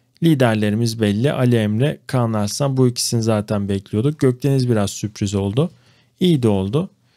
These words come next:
Bir de takım uyumuna bakalım. Takım uyumu hala iyi. Çok iyi seviyeye çıkartamadık. Ama Ocak ayına kadar çıkar diye düşünüyorum. Devam. Sahadaki rakibimiz Çaykur Rizespor. Oyuncularımız gayet diri durumdalar. Zor bir deplasman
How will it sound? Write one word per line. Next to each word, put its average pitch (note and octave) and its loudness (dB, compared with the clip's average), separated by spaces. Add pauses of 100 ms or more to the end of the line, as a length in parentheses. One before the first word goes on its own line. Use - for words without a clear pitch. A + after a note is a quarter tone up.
(320)
Bir D3+ 2
de F3+ 4 (260)
takım E3+ 0 (400)
uyumuna D#3 2
bakalım. B2+ 0
Takım C#3+ 0
uyumu C3 2
hala A#2+ 0
iyi. A#2 -2
Çok B2+ -2
iyi A#2 0
seviyeye G#2 0
çıkartamadık. B2 -2 (600)
Ama D3+ 4
Ocak D3+ 2
ayına A#2 0
kadar C3 0
çıkar A2 -2
diye B2 0
düşünüyorum. G#2+ -2 (140)
Devam. A#2+ 4
Sahadaki B2 4
rakibimiz B2+ 2
Çaykur A#2+ 2
Rizespor. A#2+ 0 (360)
Oyuncularımız A#2+ 2
gayet A#2+ 2
diri B2 2
durumdalar. A#2+ 0
Zor B2+ 2
bir B2+ 0
deplasman A#2 -2